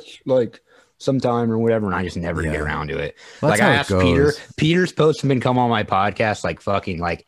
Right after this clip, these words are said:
Speaker 1: the past two years. <laughs>
Speaker 2: The ma-, the
Speaker 1: Well, I
Speaker 2: Master
Speaker 1: think
Speaker 2: of
Speaker 1: I've had him
Speaker 2: Cum?
Speaker 1: going for two years, but it's been literally a year since I've asked him to come on.
Speaker 2: Who, the Cum Master?
Speaker 1: Oh, yes.
Speaker 2: Oh,
Speaker 1: Peter
Speaker 2: okay, sweet.
Speaker 1: fucking, uh,
Speaker 2: Peter
Speaker 1: whatever
Speaker 2: Vac.
Speaker 1: he's, Vac.
Speaker 2: Peter
Speaker 1: Yeah.
Speaker 2: Vac.
Speaker 1: Peter
Speaker 2: Um,
Speaker 1: Vac, Master of Cum.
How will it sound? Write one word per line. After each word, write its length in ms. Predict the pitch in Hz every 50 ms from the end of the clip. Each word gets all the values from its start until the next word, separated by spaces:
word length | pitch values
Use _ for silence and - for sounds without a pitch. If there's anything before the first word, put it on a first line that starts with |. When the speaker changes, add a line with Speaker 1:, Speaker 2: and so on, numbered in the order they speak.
| _ -
Speaker 1:
the 100 | 98 92
past 380 | - 104 104 95 104 - -
two 140 | - - 104
years. 480 | 95 90 85 90 98 110 127 139 156 - -
<laughs> 40 | - - - - - - - -
Speaker 2:
The 60 | - 104
ma-, 160 | 104 104 113 - -
the 80 | -
Speaker 1:
Well, 140 | 107 107 110
I 40 | -
Speaker 2:
Master 140 | - 107 101
Speaker 1:
think 100 | - 120
Speaker 2:
of 60 | 120 -
Speaker 1:
I've 60 | -
had 160 | - - 104 101
him 20 | 104
Speaker 2:
Cum? 80 | 113 113
Speaker 1:
going 200 | 127 127 127 127
for 100 | 110 110
two 160 | 101 - - 110
years, 180 | 107 110 107
but 140 | 98 110 120
it's 80 | 123 135
been 180 | 156 175 165
literally 300 | 143 156 156 156 156 135
a 40 | 107
year 440 | 98 92 95 107 117 110 98 76 -
since 200 | - 117 101 87
I've 120 | 98 90
asked 280 | - 95 98 92 - -
him 100 | 95 90
to 60 | 87
come 180 | 80 92 87 80
on. 260 | 80 76 78 78 - _ _ - - -
Speaker 2:
Who, 140 | 110 117 110
the 140 | - 98 92
Cum 260 | - 107 101 104 110
Master? 480 | 120 123 139 131 - - 160 170 170 - _ _ _ _ _ _
Speaker 1:
Oh, 220 | - 101 98 92 87
yes. 440 | - 87 80 71 - - - - -
Speaker 2:
Oh, 200 | 95 92 87 107
Speaker 1:
Peter 140 | 110 101 95 90
Speaker 2:
okay, 100 | 78 80
sweet. 160 | - 95 90
Speaker 1:
fucking, 300 | 87 82 85 85 80 82
uh, 240 | 85 82 80 78 76
Speaker 2:
Peter 100 | - 101
Speaker 1:
whatever 220 | 90 92 92 90
Speaker 2:
Vac. 180 | 87 87 85 82
Speaker 1:
he's, 220 | 80 76 - - - -
Vac. 500 | 98 87 87 85 80 76 71 - - - _ _ _ _ _ -
Speaker 2:
Peter 100 | - 82 80
Speaker 1:
Yeah. 160 | 76 73 80
Speaker 2:
Vac. 440 | 92 113 104 - - - - - - - - - - - _ 92 90 87
Speaker 1:
Peter 240 | 85 - 123 - -
Speaker 2:
Um, 40 | 76
Speaker 1:
Vac, 400 | 104 101 98 95 92 87 - -
Master 400 | 101 98 107 104 - - 101 98
of 120 | 92 -
Cum. 420 | - 98 90 87 85 80 78 73